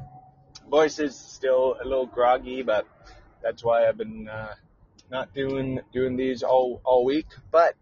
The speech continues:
it is Saturday morning, and I am on my way to work because that's what I do. <laughs> Uh,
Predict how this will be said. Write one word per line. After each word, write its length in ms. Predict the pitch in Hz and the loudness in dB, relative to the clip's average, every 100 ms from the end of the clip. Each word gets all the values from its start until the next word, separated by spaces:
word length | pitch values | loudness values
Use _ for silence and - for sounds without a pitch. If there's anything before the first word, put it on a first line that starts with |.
| - | -10
it 180 | 202 185 - | -8 -8 -10
is 240 | 160 131 | -10 -10
Saturday 680 | - - 196 190 185 185 175 | -10 -4 0 0 0 -4 -2
morning, 480 | 151 165 180 180 151 | -2 -2 -4 -4 -6
and 260 | 120 113 | -8 -6
I 120 | 139 | -4
am 140 | 147 143 | -4 -2
on 180 | 143 143 | -2 -2
my 160 | 147 | -2
way 160 | 139 143 | 0 0
to 100 | 139 | 2
work 240 | 123 151 - - _ _ _ _ - - - _ | 2 0 -4 -14 _ _ _ _ -20 -20 -20 _
because 400 | 98 139 143 110 | -6 -2 -2 -2
that's 360 | 92 80 - - | -6 -8 -14 -12
what 180 | 113 120 | -6 0
I 120 | 131 | 0
do. 240 | 135 202 - - 147 - - | 0 -2 -4 -6 -4 -4 -2
<laughs> 120 | 175 - - - | -4 -4 -8 0
Uh, 200 | 135 | 2